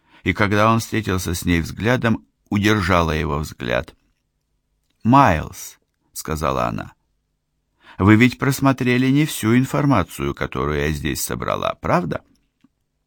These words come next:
Возможно, мы, вы и я,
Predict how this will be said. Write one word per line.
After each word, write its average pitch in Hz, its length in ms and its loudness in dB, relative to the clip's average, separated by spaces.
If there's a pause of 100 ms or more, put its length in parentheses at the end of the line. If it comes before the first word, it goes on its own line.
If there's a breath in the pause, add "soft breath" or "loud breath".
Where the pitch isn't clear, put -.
(280)
Возможно, 98 720 2 (680 soft breath)
мы, 135 380 4 (920)
вы 147 220 4
и 110 80 2
я, 101 340 -2